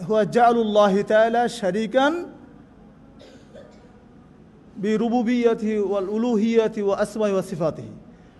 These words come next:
বড় শিরিক হচ্ছে আল্লাহর সাথে, আল্লাহ রুবুবিয়াতের সাথে, তার উলুহিয়াতের সাথে এবং তার নাম ও গুণাবলীর সাথে কাউকে অংশীদার করা। আল্লাহ আমাদের রব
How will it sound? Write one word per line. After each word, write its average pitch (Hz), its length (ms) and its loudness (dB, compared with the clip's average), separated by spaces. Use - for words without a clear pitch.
বড় 226 260 6
শিরিক 294 320 -2
হচ্ছে 240 380 -2
আল্লাহর 240 500 4
সাথে, 175 340 -6
আল্লাহ 233 260 2
রুবুবিয়াতের 277 680 4
সাথে, 156 320 -4
তার 190 200 0
উলুহিয়াতের 277 680 6
সাথে 147 540 -4
এবং 254 360 6
তার 233 240 6
নাম 220 380 4
ও 269 80 2
গুণাবলীর 254 520 4
সাথে 302 320 -2
কাউকে 247 320 4
অংশীদার 233 600 2
করা। 127 240 -6
আল্লাহ 233 300 4
আমাদের 277 280 6
রব - 480 6